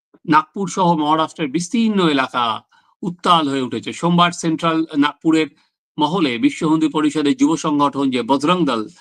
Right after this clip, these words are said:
তারা একটি মিছিলকে কেন্দ্র করে সাম্প্রদায়িক অশান্তি,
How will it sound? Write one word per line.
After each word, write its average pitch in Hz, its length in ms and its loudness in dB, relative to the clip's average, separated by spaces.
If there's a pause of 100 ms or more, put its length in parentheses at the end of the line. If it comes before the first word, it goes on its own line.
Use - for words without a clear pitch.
(380)
তারা 160 240 2
একটি 160 220 -10
মিছিলকে 151 680 0 (480)
কেন্দ্র 156 280 0
করে 202 260 -2
সাম্প্রদায়িক 151 580 -2
অশান্তি, 156 560 0